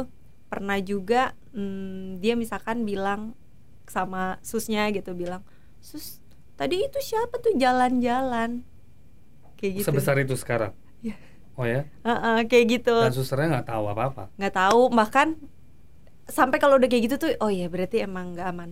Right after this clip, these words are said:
Speaker 1: Sampai satu, aku kan sempet, eh, syuting. Eh, karena aku syuting buat Ramadan,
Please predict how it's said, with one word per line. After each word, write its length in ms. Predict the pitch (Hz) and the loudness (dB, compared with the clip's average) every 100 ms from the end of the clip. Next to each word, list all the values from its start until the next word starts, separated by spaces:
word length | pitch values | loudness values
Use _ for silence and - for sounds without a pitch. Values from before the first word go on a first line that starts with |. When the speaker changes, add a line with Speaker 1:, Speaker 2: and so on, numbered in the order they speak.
| 185 | -16
Speaker 1:
Sampai 320 | - 208 226 | -6 -4 -2
satu, 440 | 311 247 - 285 - | 0 -2 0 -4 -2
aku 200 | - 320 | -8 -2
kan 140 | 392 | -2
sempet, 340 | 403 269 247 - - | 0 -2 -4 -6 -8
eh, 320 | - 220 214 | -2 2 2
syuting. 500 | 214 214 196 233 208 202 - - - - - - - - | 2 -2 -2 -2 -2 -6 -18 -20 -20 -20 -20 -20 -20 -4
Eh, 1000 | 214 208 208 202 202 202 202 202 202 202 - - - - - - - | 0 0 0 0 0 -2 -2 -2 -2 -4 -10 -18 -20 -20 -20 -20 -2
karena 280 | 226 226 226 | 0 2 -2
aku 220 | 226 240 | 0 -2
syuting 480 | 233 226 - 240 226 | -2 -4 -2 2 4
buat 180 | 208 | 2
Ramadan, 840 | 214 214 208 196 175 165 180 226 | 2 -2 0 -2 -4 -2 0 0